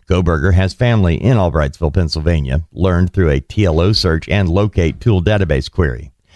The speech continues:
Based on information provided on the W S U website, Kohberger is currently a P H D student in criminology at Washington State University.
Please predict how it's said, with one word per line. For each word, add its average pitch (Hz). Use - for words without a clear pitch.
Based 147
on 120
information 117
provided 107
on 87
the 78
W 107
S 92
U 117
website, 92
Kohberger 110
is 104
currently 87
a 90
P 90
H 87
D 95
student 101
in 107
criminology 104
at 78
Washington 92
State 98
University. 90